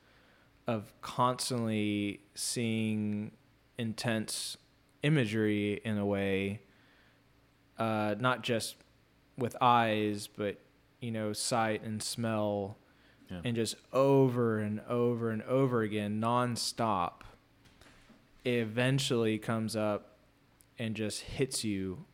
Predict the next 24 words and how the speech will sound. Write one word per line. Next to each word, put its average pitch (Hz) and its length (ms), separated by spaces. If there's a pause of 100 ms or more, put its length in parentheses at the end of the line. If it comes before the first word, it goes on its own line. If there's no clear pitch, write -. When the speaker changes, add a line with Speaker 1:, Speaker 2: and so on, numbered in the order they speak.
(260)
Speaker 1:
all 117 240
at 95 100
one 101 220
time. 95 400 (120)
Speaker 2:
Mm. 95 60
Speaker 1:
And 123 200
more 160 420
when 127 320
you're 113 160
back, 113 680
at 113 100
least 120 160
for 120 100
me, 139 300
in 110 100
the 107 100
U 107 200
S, - 460 (520)
where 113 180
your 110 180
brain 113 640
is 104 240
literally 113 420
processing, 95 1120